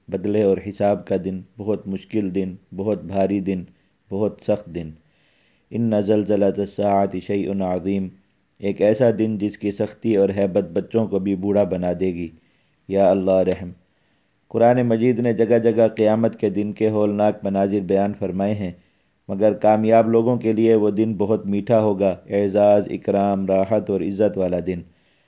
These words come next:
ہاں، جو اس دن عذاب سے بچ گیا وہی کامیاب ہے، اور جو اس دن کامیاب ہے وہ کبھی ناکام نہیں ہو سکتا۔ وَكَانَ ذَلِكَ عِندَ اللَّهِ فَوْزًا عَظِيمًا۔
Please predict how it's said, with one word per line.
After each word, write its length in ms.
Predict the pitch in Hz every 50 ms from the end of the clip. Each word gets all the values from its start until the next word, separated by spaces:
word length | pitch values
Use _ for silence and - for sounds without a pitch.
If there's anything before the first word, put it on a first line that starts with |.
| _ _ _ -
ہاں، 160 | 107 113 117 120
جو 200 | 117 117 110 110
اس 180 | 113 120 117
دن 140 | 123 117 113
عذاب 440 | 107 101 101 98 110 110 110 104 -
سے 120 | 117 107
بچ 240 | 90 90 85 - - -
گیا 160 | 107 107 104
وہی 260 | 104 101 104 117 117 -
کامیاب 580 | - 107 101 101 98 98 101 104 104 104 104
ہے، 120 | 107 95 92 - _ _ _ _ _ _ _ -
اور 180 | 101 104 104
جو 240 | 101 95 107 104 101
اس 180 | 107 107 120 113
دن 180 | 117 107 101
کامیاب 640 | 98 - 107 101 98 98 101 104 104 107 107 101 107
ہے 160 | 110 110 107
وہ 160 | 101 101 98
کبھی 300 | 98 - 98 101 113 113
ناکام 460 | 101 101 92 90 - - 98 101 101
نہیں 300 | 101 95 92 98 104 98
ہو 140 | 98 92 85
سکتا۔ 360 | - 90 80 - - - 85 78 - _ _ _ _ _ _ _ _ _ _ _ _ -
وَكَانَ 380 | - - - 107 107 107 104
ذَلِكَ 500 | 104 98 101 104 104 107 107 101 - -
عِندَ 360 | 98 95 98 101 101 101 98 98
اللَّهِ 420 | 95 95 98 98 98 98 101 98 95 -
فَوْزًا 640 | 104 101 98 98 92 101 101 101 98 90 85 85
عَظِيمًا۔ 440 | 90 82 90 92 92 90 90 87 85